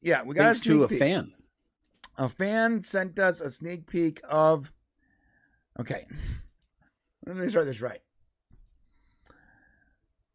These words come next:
Speaker 1: A fan sent us a sneak peek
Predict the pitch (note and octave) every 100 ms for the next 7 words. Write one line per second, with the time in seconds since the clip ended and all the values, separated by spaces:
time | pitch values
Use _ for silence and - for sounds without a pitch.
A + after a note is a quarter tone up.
0 | _ _ _ _ _ _ - - A3+ C4+
1 | C#4+ B3 A3+ G#3+ G#3+ F3 F#3 F#3 - F3
2 | E3